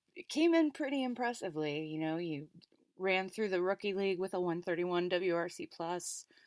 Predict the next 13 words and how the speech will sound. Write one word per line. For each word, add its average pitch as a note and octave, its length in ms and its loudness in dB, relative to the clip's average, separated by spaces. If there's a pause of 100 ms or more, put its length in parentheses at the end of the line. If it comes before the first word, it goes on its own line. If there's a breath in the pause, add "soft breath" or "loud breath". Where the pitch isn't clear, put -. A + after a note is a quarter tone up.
(360)
Um, D3+ 560 0 (120)
they F#3 120 2
sent F3 200 -2
you F3 100 -2
to D#3+ 80 0
short G#3 340 0
season F#3+ 720 -2
Everett, F#3 480 2 (500)
where D3+ 120 -2
you E3 140 0
had E3+ 280 2
the, E3 400 -2 (280)
uh, B2+ 140 0